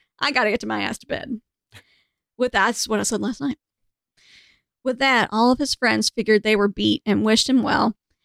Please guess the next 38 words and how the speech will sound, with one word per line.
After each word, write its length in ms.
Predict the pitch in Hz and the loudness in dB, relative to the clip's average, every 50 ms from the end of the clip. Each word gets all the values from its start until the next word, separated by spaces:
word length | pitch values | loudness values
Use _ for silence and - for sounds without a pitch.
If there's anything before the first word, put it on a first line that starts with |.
| _ _ _ _ _ - | _ _ _ _ _ -2
After 200 | 254 262 - 277 | -2 0 2 2
one 180 | 269 294 339 453 427 | 4 4 2 2 0
last 240 | 294 285 302 - - | 0 0 0 2 2
wave 160 | 247 247 247 | 0 0 0
to 60 | - - | -2 -6
the 80 | 247 | -12
group, 320 | - - 185 190 196 - - | -8 -4 -2 -2 -2 -2 0
Jacob 320 | - 233 247 269 247 220 | 2 2 2 2 0 0
left 200 | 247 240 - - | 0 -2 -2 -2
the 80 | 262 226 | -6 -2
bar 260 | 233 233 220 226 208 | 0 2 2 2 2
with 140 | 202 214 - | 0 -2 -6
a 40 | 214 | -4
little 200 | 214 285 330 349 | -2 0 2 4
more 220 | 320 285 269 262 277 | 4 4 4 4 2
sway 380 | - - 247 240 240 240 240 | 0 0 0 2 2 2 2
than 140 | 233 240 226 | 2 0 0
usual 320 | 226 214 202 - - 214 226 | 2 0 0 0 -2 -2 0
in 80 | - | 2
his 120 | 254 214 - | 2 2 0
step. 340 | - - 196 - - - _ _ _ _ _ _ _ _ _ _ _ _ _ - | -4 -4 -4 -4 -4 -4 _ _ _ _ _ _ _ _ _ _ _ _ _ -2
Jacob 260 | 311 370 403 427 403 | 0 0 2 2 2
was 120 | 370 349 - | 2 2 2
sober 320 | - 277 262 233 269 277 | 2 2 2 2 2 2
enough 320 | 262 233 208 208 226 - - | 2 2 2 2 0 -2 -4
to 80 | 247 | -2
have 200 | 233 233 220 220 | 0 0 0 2
his 140 | 240 202 202 | 0 -2 0
wits 200 | 202 226 214 - | 0 -2 -2 -2
about 280 | 180 - 208 233 208 - | -2 -2 0 0 0 -2
him, 260 | - - 208 220 233 - | -4 -8 -8 -8 -8 -4
but 120 | - 233 262 | -2 0 2
maybe 220 | 330 381 381 320 | 2 2 2 0
slightly 400 | - - - 240 220 - 196 208 | -2 0 0 0 0 0 -2 -4
too 240 | - - - - 508 494 | -4 -4 -4 -4 -4 -2
tipsy 300 | - 294 - - - 196 - | 0 -2 -2 -2 -2 -4 -4
to 80 | - | -4
drive. 420 | - - 196 185 - - - - | -2 0 0 0 -2 -4 -12 -18